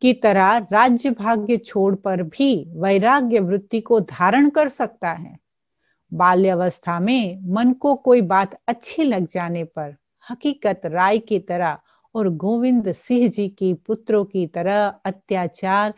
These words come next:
एवं कष्ट सहन करने के लिए भी दृढ़ संकल्प वाला हो सकता है। दूसरी बात यह है कि जनता एक पिटे पिटाए मार्ग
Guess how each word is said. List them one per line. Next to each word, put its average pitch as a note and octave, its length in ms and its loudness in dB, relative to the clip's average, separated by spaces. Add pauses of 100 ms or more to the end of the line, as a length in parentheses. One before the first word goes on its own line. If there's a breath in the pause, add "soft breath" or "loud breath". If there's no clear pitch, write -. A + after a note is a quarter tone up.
(320 soft breath)
एवं F#3 300 -2 (120)
कष्ट B3+ 320 -4
सहन F3+ 360 -6
करने E3+ 540 -8
के E3+ 200 -6
लिए D#3+ 320 -4
भी A3 460 -6 (340)
दृढ़ F#3+ 240 -4
संकल्प F3 560 -8
वाला D#3+ 540 -8 (220)
हो F3 140 -4
सकता - 400 -14
है। C#3+ 280 -18 (1600 soft breath)
दूसरी D#4 360 6
बात D4 280 4
यह D4+ 200 2
है F#3 360 -6 (800)
कि F4 140 10
जनता G#3 880 0 (560)
एक B3+ 460 2 (460)
पिटे F4 260 6
पिटाए A3+ 460 2
मार्ग G3+ 320 0